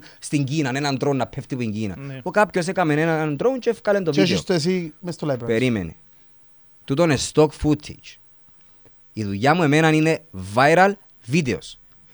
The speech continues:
Speaker 1: Επίεν το πλοίο και εδώ και εμπήχτηκε μες στη μαρίνα. Εν μπορεί να το ξανακάμεις τούτο πράγμα.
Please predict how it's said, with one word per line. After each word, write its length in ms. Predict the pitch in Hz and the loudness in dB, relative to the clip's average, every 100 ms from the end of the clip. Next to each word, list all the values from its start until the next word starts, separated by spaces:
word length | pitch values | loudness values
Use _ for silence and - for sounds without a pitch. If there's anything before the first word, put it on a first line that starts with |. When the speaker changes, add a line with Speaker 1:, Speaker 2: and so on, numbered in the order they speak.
| _ | _
Speaker 1:
Επίεν 540 | 127 113 180 202 185 | 0 2 6 6 6
το 180 | 151 - | 6 4
πλοίο 400 | 110 156 214 240 | 4 6 10 8
και 120 | 170 | 8
εδώ 200 | 208 220 | 8 8
και 120 | 185 151 | 8 4
εμπήχτηκε 560 | 131 160 175 240 180 | 4 2 2 2 4
μες 180 | 190 226 | 6 4
στη 140 | - 220 | 6 6
μαρίνα. 480 | 165 170 156 90 - - - _ _ _ _ _ | 6 6 4 0 -10 -20 -20 _ _ _ _ _
Εν 120 | 151 | -6
μπορεί 220 | 156 175 147 | -2 2 2
να 60 | |
το 80 | 107 | 0
ξανακάμεις 500 | - 101 90 90 90 | -2 -4 -4 -4 -4
τούτο 180 | 90 82 | -6 -6
πράγμα. 300 | 80 78 | -6 -8